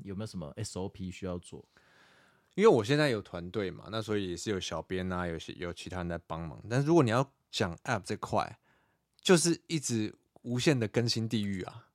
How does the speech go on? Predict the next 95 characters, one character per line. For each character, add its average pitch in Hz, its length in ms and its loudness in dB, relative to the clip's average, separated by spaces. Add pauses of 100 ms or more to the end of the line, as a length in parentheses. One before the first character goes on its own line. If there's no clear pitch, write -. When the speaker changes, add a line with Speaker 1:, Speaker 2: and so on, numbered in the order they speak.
Speaker 2:
就 139 140 2
我 123 180 4
要 - 40 -2
一 170 120 0
直 117 380 0
每 110 160 -4
天 123 180 2
追 123 160 2
着 113 120 2
工 110 180 -2
程 92 160 -8
师 95 100 -8
说 95 200 -8
：“啊， 127 80 -6
那 127 120 0
现 127 80 -2
在 127 80 4
更 110 160 -2
新 107 120 -4
的 98 40 -4
进 98 160 -8
度 92 140 -6
是 90 80 -8
怎 - 100 -12
么 73 80 -12
样 73 140 -10
了？ - 140 -18 (160)
那 151 80 -6
这 214 120 4
更 180 160 4
新 170 140 2
完 120 180 2
以 110 60 0
后， 120 60 4
我 98 100 0
下 123 180 2
一 101 40 0
步 113 120 -4
可 110 160 -4
以 98 60 -2
更 95 160 -10
新 92 160 -14
什 - 100 -14
么？ - 100 -20 (360)
那 151 80 0
我 139 60 6
接 165 120 8
下 170 100 4
来 131 60 6
有 123 80 4
什 113 120 -4
么 95 100 -10
资 117 200 -4
源 90 180 -4
可 113 160 0
以 90 140 0 (100)
更 107 180 -2
新 101 220 -4
什 92 120 -8
么 - 80 -14
东 87 180 -14
西？” - 60 -6
Speaker 1:
那 151 60 0
他 151 80 0
们 147 100 0
回 123 140 2
你 120 100 -2
讯 117 220 -2
息 95 120 -6
的 87 80 -8
频 92 200 -6
率 101 100 0
是 95 200 -4
越 101 160 0
来 90 80 0
越 95 160 0
久 - 160 -12 (120)
了。 - 80 -16 (540)
<laughs> - 960 2
看 139 100 4
到 131 140 6
Wayne 123 200 4
呢， 90 220 -4
不 98 80 -2
要， 170 100 6
Speaker 2:
回- 202 40 4
Speaker 1:
哎， 120 100 4
干， 104 180 2
干， 95 260 0
不 95 60 -2
要 107 120 2
理， 87 200 -4
又 107 120 2
来 82 160 -2
了。 101 160 -6